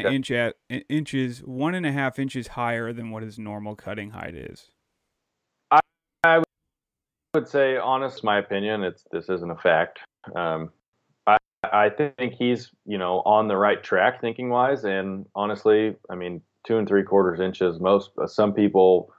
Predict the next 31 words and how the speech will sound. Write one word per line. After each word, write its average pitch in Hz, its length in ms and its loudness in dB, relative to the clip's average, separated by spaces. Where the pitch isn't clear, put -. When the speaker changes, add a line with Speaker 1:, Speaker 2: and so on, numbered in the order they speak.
Speaker 1:
that's 101 320 2
low 98 440 4
for 87 100 -2
them. 80 200 -2
They're 82 80 -6
cutting 95 280 0
at - 120 -8
four 104 200 4
inches, 104 260 2
Speaker 2:
Mm-hmm. 98 100 0
Speaker 1:
and - 120 -6
to 92 100 -6
cut - 280 0
low 101 400 4
for 95 120 -10
a 90 40 -8
last 101 300 -2
winter 104 260 2
cut, 113 300 4
they're 98 100 0
gonna 92 220 -4
cut 95 220 0
at - 180 -6
three 98 240 -4
and 87 80 -4
a 85 40 -8
quarter 90 480 4
or 85 60 -2
something. 90 340 -4
And 85 140 -6
so 85 260 0